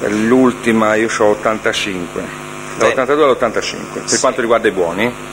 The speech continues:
Speaker 2: Per quanto riguarda Mercatale.
Speaker 1: Mercatale.
Speaker 2: Bene.
Speaker 1: Per gli altri uffici
Speaker 2: Scusi,
Speaker 1: anche
Speaker 2: scusi ancora, scusi
Speaker 1: Sì,
Speaker 2: ancora.
Speaker 1: sì.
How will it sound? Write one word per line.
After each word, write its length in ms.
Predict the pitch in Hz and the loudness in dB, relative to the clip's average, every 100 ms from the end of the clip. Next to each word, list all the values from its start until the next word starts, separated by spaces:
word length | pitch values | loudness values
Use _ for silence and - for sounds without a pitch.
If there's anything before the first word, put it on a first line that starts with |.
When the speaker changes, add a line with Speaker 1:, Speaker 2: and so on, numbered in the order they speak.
| - | -6
Speaker 2:
Per 160 | 120 | -4
quanto 240 | 131 135 143 | -2 -2 -2
riguarda 400 | 131 135 135 131 | 0 0 0 -2
Mercatale. 680 | 127 135 135 147 123 110 92 123 | -2 -2 -2 -2 -2 -4 -4 0
Speaker 1:
Mercatale. 600 | 131 120 117 104 90 82 | 0 2 0 0 0 0
Speaker 2:
Bene. 120 | 117 - - - - - | -6 -10 -12 -12 -10 0
Speaker 1:
Per 120 | 120 | 0
gli 120 | 123 | 2
altri 340 | 135 135 135 143 | 2 0 -2 -4
uffici 560 | 139 - 180 185 - | -4 0 2 2 2
Speaker 2:
Scusi, 0 | 123 | 0
Speaker 1:
anche 160 | 120 | -2
Speaker 2:
scusi 220 | 170 165 | -4 -2
ancora, 300 | 143 120 107 | -2 -2 -8
scusi 180 | - 147 113 | -8 -8 -2
Speaker 1:
Sì, 80 | 104 | 0
Speaker 2:
ancora. 40 | 175 | 0
Speaker 1:
sì. 180 | 156 | 0